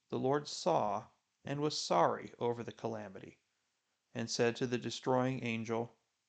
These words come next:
"It is enough. Now relax your hand." And the angel of the Lord was standing by the threshing floor of Ornan the Jebusite.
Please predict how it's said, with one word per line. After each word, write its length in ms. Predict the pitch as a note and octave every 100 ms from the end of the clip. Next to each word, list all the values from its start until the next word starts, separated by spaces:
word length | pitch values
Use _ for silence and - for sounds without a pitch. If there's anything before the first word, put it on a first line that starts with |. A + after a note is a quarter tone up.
| _ _ _
"It 200 | B2+ B2
is 280 | A#2 A2+ - -
enough. 600 | A#2+ A#2 G#2+ - - - _ _ _ _ _ _ _ _
Now 160 | - A2
relax 500 | A2 A#2+ A#2+ B2 -
your 120 | C#3
hand." 380 | C3 A2 - - - _ _ _ _ _ _ _ _ _ _ _ _
And 120 | - A2
the 140 | G#2+
angel 260 | A2+ B2 B2
of 60 |
the 100 | C3+
Lord 400 | C3 A#2 A2+ A2+ -
was 160 | A2
standing 540 | - - B2+ C#3 D3 C3
by 260 | B2 A#2
the 120 | A#2
threshing 760 | B2 - B2+ B2+ - - C3+ C3+
floor 500 | - A#2 A2 A2 - _ _ -
of 200 | A2+ - _ _
Ornan 580 | - C#3+ C3+ G#2+ G2+ A2 - -
the 100 | A2+
Jebusite. 640 | A#2 A2 G2+ - - -